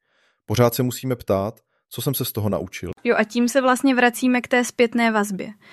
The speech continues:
Speaker 2: Když si to uvědomíš, je to neustálý cyklus. Učíš se, aplikuješ, zkoušíš a pak zase analyzuješ. A tak se vlastně pořád posouváš dopředu.
Speaker 1: To je ono. A pak, když už máš data a zkušenosti,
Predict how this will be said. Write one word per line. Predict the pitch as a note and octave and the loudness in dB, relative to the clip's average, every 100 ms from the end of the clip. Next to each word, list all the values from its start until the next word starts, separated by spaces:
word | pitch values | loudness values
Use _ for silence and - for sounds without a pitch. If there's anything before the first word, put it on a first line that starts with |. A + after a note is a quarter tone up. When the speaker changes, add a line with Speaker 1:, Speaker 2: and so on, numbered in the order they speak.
| - - | -18 0
Speaker 2:
Když | A3 A3+ | 2 4
si | C4+ | 4
to | A#3 G3+ | 2 2
uvědomíš, | G#3 G3 F#3 F3+ F#3+ A#3 - | 2 2 0 -2 -4 -8 -2
je | A3 | 0
to | G#3+ A3 | 4 4
neustálý | A3 A3+ A#3 - A#3+ A3+ A3 | 4 2 -2 2 4 4 0
cyklus. | - G#3+ - F2+ - - _ _ - | -2 -4 -6 -10 -14 -18 _ _ -2
Učíš | G#3 - G3+ - | -2 0 -4 -4
se, | - C4 D#4+ _ _ - | -2 -4 -4 _ _ -2
aplikuješ, | G3+ G#3+ F#3+ G3 F#3+ G3 C#4+ - - | -2 -2 -2 -2 -2 -4 -6 -10 -14
zkoušíš | - - G#3 G3 - G#3 C4+ - - - - | -14 -4 -2 -2 -4 -6 -8 -12 -18 -20 -6
a | A#3+ | -2
pak | B3 C4 | 0 2
zase | C4+ - | 2 2
analyzuješ. | - G#3+ G3 F3+ F#3 - G#3 - - - - - | 2 2 0 -2 -6 -10 -10 -14 -16 -20 -20 -4
A | - | 0
tak | A3 A3+ | 0 0
se | - | 2
vlastně | A#3+ A#3+ - A#3 | 2 2 2 -2
pořád | A3+ C#4 D4 C#4+ C#4+ | 2 2 4 4 2
posouváš | - A#3 A#3 A3 G3+ G3 | -2 -2 2 2 2 0
dopředu. | F#3+ F#3+ - - G#3+ - _ _ | -2 -4 -8 -8 -10 -14 _ _
Speaker 1:
To | - | 2
je | C#3+ | 4
ono. | D3+ G2 - _ _ _ - | 2 0 -6 _ _ _ -10
A | - | -2
pak, | - A2 C#3 - | 2 4 2 -6
když | A2 - | -10 -8
už | - | 0
máš | C3+ B2 | 2 4
data | A#2 - | 2 2
a | - | 0
zkušenosti, | - - - G#2+ - - G#2+ | -2 -8 -6 -6 -6 -8 -8